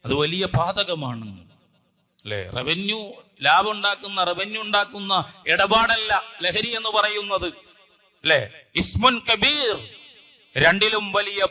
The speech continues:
പാതകമാണുള്ളത്, വലിയ പാപമാണുള്ളത്. വ മനാഫിഉ ലിന്നാസ്, ചെറിയ മെച്ചങ്ങളുണ്ട്, പ്രയോജനങ്ങളുണ്ട്.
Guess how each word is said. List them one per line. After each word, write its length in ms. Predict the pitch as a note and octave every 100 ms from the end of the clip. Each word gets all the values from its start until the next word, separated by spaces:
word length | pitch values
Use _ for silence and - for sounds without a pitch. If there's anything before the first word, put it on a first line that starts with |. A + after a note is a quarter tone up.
| F#3
പാതകമാണുള്ളത്, 1040 | G#3+ A#3 A3+ A3+ G#3+ G#3 G3+ F#3+ F3+ D#3+ - -
വലിയ 260 | E3+ A3+ A3
പാപമാണുള്ളത്. 1000 | A3 A#3 C#4+ C#4 C4+ B3+ A#3 A3 G3+ D3 - C#3
വ 40 |
മനാഫിഉ 680 | D3 E3 F3 G3+ G3 G3+ G3
ലിന്നാസ്, 760 | G3+ G#3 G#3 G3+ G#3 G#3 F#3+ - - - - _ _ _
ചെറിയ 280 | - C3 G3
മെച്ചങ്ങളുണ്ട്, 840 | G#3+ F#3+ A#3 A#3 G3 D#3+ C3+ A#2
പ്രയോജനങ്ങളുണ്ട്. 840 | C3 D#3+ F3+ G3 G#3 G#3 F3+ D#3+